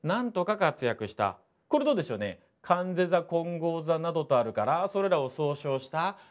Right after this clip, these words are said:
大和支座。よいしょ。よいしょ。大和、これ奈良県だよね。その奈良県大和で、興福寺を本所とした。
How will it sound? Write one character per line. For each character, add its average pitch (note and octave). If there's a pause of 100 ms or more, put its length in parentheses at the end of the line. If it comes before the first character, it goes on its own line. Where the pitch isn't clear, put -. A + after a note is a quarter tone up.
大 A#2
和 A3 (120)
支 G3+
座。 - (1080)
よ -
い -
し -
ょ。 - (4000)
よ A3
い -
し -
ょ。 C#3 (300)
大 C#4+
和、 B3+
こ E3+ (160)
れ E3
奈 B2
良 C3+
県 E2+
だ D#2+
よ A2+
ね。 G#3 (200)
そ F3+
の E3
奈 D3
良 C#3+
県 C#3+
大 B2+
和 A2+
で、 D#3 (120)
興 C#4+
福 -
寺 C4
を F#3+
本 C#3+
所 C3
と A#2
し -
た。 G#2+